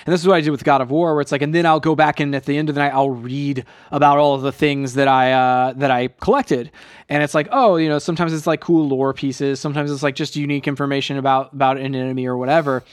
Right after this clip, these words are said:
Um, in this case, like, it was literally, like, the most, this is an A T A T.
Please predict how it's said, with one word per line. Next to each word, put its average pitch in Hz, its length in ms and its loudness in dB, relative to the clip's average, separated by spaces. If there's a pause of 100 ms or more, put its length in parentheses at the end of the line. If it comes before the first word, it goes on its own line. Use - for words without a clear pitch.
(360)
Um, 156 260 2
in 165 140 0
this 220 160 0
case, 190 240 2
like, - 320 -2
it 185 100 0
was 180 220 2
literally, 175 500 2
like, 160 160 0
the 165 80 2
most, 156 260 0 (300)
this 233 460 0
is 196 180 0
an 196 160 -6
A 208 240 2
T 196 400 -4
A 190 220 0
T. 107 400 -10